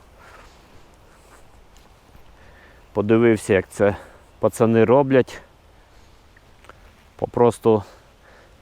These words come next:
нахиляють мотоцикл, спирають його на переднє колесо, спирають мотоцикл на переднє колесо і на підножку. І під маятник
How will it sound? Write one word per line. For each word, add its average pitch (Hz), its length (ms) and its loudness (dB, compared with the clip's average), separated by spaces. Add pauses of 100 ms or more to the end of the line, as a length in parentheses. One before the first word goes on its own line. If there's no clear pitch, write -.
(260)
нахиляють 117 680 0
мотоцикл, 113 640 0
спирають 123 500 0
його 110 160 0
на 110 120 0
переднє 117 400 0
колесо, 123 640 0 (260)
спирають 135 340 2
мотоцикл 120 540 -2
на 110 140 2
переднє 117 400 2
колесо 110 440 0
і 120 60 4
на 110 140 0
підножку. 160 720 -2 (1040)
І 151 100 0
під 113 240 0
маятник 139 800 0